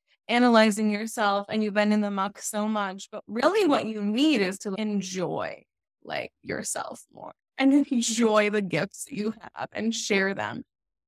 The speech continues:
And when I was on that journey, I was just actually feeling so in my element.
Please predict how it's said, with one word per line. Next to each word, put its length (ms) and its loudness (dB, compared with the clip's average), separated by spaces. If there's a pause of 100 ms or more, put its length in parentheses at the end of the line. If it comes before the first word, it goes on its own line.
(160)
And 160 6
when 120 6
I 120 6
was 260 0
on 280 4
that 200 4
journey, 320 4
I 100 8
was 200 0
just 240 -8
actually 460 0
feeling 560 -6
so 1000 2 (440)
in 180 0
my 240 4
element. 640 0